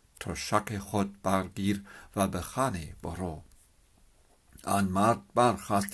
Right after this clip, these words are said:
و بی درنگ تشک خود را برداشت و در برابر چشمان همه از آنجا بیرون رفت. همه در شگفت شدند و خدا را تمجید کنان گفتند: «هرگز چنین چیزی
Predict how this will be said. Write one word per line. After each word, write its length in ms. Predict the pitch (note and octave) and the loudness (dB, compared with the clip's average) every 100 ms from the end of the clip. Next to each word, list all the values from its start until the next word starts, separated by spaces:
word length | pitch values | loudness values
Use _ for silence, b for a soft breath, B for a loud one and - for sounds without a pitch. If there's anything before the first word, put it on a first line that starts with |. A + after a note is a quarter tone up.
| B B A#2 | B B 4
و 160 | G#2 | 6
بی 320 | F#2 D#3+ D3+ | 4 2 0
درنگ 560 | B2+ G#2 F#2+ G2+ A2 G2+ | 0 0 2 2 2 0
تشک 720 | - A2+ G2+ - - - A2 | -2 2 2 2 0 0 0
خود 360 | G#2 - C3+ - | 0 0 0 4
را 140 | A2+ | 2
برداشت 640 | G2+ A2+ C3 G2+ A#2 - - B B | 4 4 4 4 2 2 -6 B B
و 140 | G#2+ | 2
در 160 | G#2+ G2+ | 2 0
برابر 500 | G2+ C#3+ D3+ B2+ A2 | 0 -4 -2 0 -2
چشمان 600 | G2+ A2+ G#2 - G2 G2 | -2 -4 -4 -2 0 2
همه 480 | F#2 D#2+ G#2 G2 F2+ | 0 -4 0 0 0
از 240 | F2 E2+ - | -2 -4 -4
آنجا 400 | E2+ E2 F#2 F2 | -6 -4 -4 -2
بیرون 460 | G2+ F#2+ G#2+ F#2 | -2 0 0 0
رفت. 380 | - D#2 - - - B B B | -4 -10 -12 -18 -20 B B B
همه 420 | - F#2 G2 G#2 - - | -4 0 2 0 -4 -8
در 160 | F#2 F2 | -6 -4
شگفت 540 | - - F#2+ G#2+ A2 - | -6 -10 -2 -2 0 -4
شدند 440 | G2 E2+ D#2+ - - b b - | -6 -4 -8 -10 -20 b b -2
و 140 | F2 | -2
خدا 420 | - G2+ G2+ A2+ | -2 -2 2 2
را 200 | G#2+ G2 G2 | 2 0 -2
تمجید 680 | - G2 F#2+ E2+ F#2+ B2+ B2 - | -2 -2 -2 -2 0 0 -2 -12
کنان 460 | - F2+ G2 G2 F#2 | -6 -2 0 0 0
گفتند: 500 | F#2 - F2+ F2+ - b b b b | -4 -4 -6 -8 -12 b b b b
«هرگز 1040 | - F#2 C3 D#3 G#2+ A#2+ G2+ G2 E2 E2+ - | -10 -4 -2 -2 -4 -2 0 0 -2 -6 -8
چنین 520 | - D#2 F#2+ G#2 E2 - | -8 -4 -2 -2 -4 -6
چیزی 580 | - A2 G2 F#2 F2+ | -6 -4 -4 -6 -8